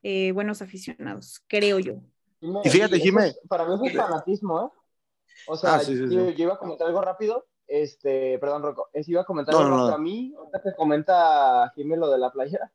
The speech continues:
Speaker 2: o sea, yo cuando me tocó salir en lo de la playera, a mí me tiraron much-, a mí mucha gente me dejó de seguir, o sea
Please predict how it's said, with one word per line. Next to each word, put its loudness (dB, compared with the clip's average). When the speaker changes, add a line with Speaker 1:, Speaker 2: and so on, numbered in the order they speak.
Speaker 2:
o -16
sea, -4
yo -4
cuando 2
me -8
tocó -14
salir -2
en 0
lo 2
de 2
la 2
playera, 2
a -4
mí -8
me -8
tiraron -4
much-, -10
a -2
mí -4
mucha -10
gente -4
me 0
dejó 0
de 4
seguir, -4
o -20
sea 0